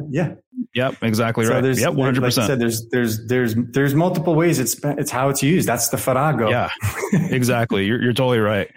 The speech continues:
Speaker 2: Um, but people can reach me at symbolic studies dot com.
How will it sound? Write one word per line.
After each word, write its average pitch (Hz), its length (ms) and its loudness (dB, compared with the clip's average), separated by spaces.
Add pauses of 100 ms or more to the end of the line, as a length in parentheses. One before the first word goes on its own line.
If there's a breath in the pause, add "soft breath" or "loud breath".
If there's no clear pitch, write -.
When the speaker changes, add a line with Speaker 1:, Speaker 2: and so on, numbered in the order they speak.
(400 loud breath)
Speaker 2:
Um, 107 440 2
but 131 140 0
people 202 260 2
can 202 100 0
reach 175 200 0
me 175 80 4
at 147 80 0
symbolic 143 340 2
studies 135 300 0
dot 107 160 0
com. 92 240 -2